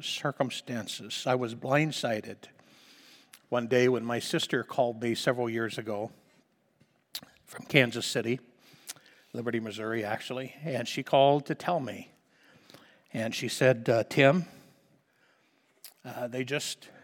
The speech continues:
ran some, some numbers, uh, you know, medical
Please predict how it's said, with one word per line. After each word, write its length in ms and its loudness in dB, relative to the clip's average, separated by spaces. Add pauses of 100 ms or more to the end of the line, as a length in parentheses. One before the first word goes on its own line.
(920)
ran 320 2
some, 320 -4 (2500)
some 260 -2
numbers, 520 -2
uh, 340 -4
you 120 -8
know, 140 -6
medical 500 -2